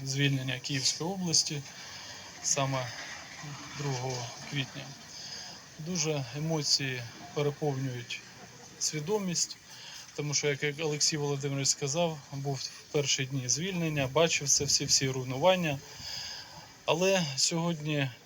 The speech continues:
цінності змінені, свідомість змінена. Сьогодні є головна мета — це перемога. Е, як тоді наші відважні Збройні Сили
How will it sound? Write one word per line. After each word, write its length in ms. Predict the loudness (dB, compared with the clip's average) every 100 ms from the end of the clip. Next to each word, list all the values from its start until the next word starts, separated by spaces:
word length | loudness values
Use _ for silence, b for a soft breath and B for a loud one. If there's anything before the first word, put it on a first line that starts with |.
| -4
цінності 580 | 0 2 2 2 2 2
змінені, 640 | 2 2 0 0 -2 -2
свідомість 580 | -2 -2 -2 0 0 0
змінена. 640 | -2 -2 -2 -2 -2 -4 -8
Сьогодні 680 | -10 -4 -2 -2 -2 -2 -2 -6 -14 -20 -20 -14
є 320 | -2 2 4 4
головна 380 | 2 2 0
мета — 320 | 0 0 0 0
це 140 | 0
перемога. 600 | -2 -2 0 0 0 0 -4 -14 -16 B B B B B B B -12 -6
Е, 240 | -4 -6 -8 4
як 240 | 6 6
тоді 380 | 6 4 6 6
наші 480 | 8 8 8 6 4 -2 -2
відважні 520 | 2 8 8 8 4
Збройні 480 | 4 8 8 8 4
Сили 480 | 4 4 4 2